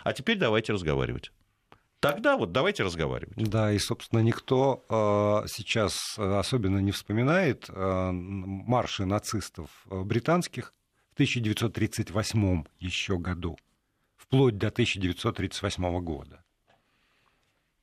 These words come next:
Speaker 1: Да и в
Speaker 2: Как
Speaker 1: Соединённых Штатах Америки они были, я хочу
Speaker 2: Да, да.
Speaker 1: напомнить.
Speaker 2: И, и, и не только, по всей Европе
Speaker 1: И,
Speaker 2: это
Speaker 1: и,
Speaker 2: было.
Speaker 1: и в Брита-, и в королевской фамилии, в
Speaker 2: Да.
Speaker 1: британской, прекрасно мы знаем, да, о том, что были очень,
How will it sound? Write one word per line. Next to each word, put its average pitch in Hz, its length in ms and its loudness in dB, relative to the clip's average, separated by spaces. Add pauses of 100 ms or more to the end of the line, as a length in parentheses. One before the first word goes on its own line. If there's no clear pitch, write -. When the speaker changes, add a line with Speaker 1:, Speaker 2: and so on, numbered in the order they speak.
(240)
Speaker 1:
Да 85 100 2
и - 20 2
в 82 40 2
Speaker 2:
Как 78 60 0
Speaker 1:
Соединённых 127 520 4
Штатах - 320 0
Америки 113 440 0
они 98 180 2
были, 104 240 2
я 80 160 2
хочу 98 320 0
Speaker 2:
Да, 107 100 2
да. 127 160 4
Speaker 1:
напомнить. 110 300 4
Speaker 2:
И, 151 340 6
и, 160 140 2
и - 40 6
не 170 120 4
только, 175 240 2
по 143 100 2
всей 208 200 0
Европе 226 340 4
Speaker 1:
И, 104 80 6 (160)
Speaker 2:
это 113 80 4
Speaker 1:
и, 127 200 4
Speaker 2:
было. 80 100 -2
Speaker 1:
и 120 100 4
в 98 80 -2
Брита-, 120 260 0
и 123 160 0
в - 80 -6
королевской 113 540 0
фамилии, 104 1000 4
в 80 100 -2
Speaker 2:
Да. 104 280 6
Speaker 1:
британской, 104 720 2 (340)
прекрасно 127 520 2
мы 110 100 4
знаем, 90 580 0
да, 117 160 4
о 98 200 2
том, 107 240 4
что - 180 2
были 95 260 2
очень, 95 920 4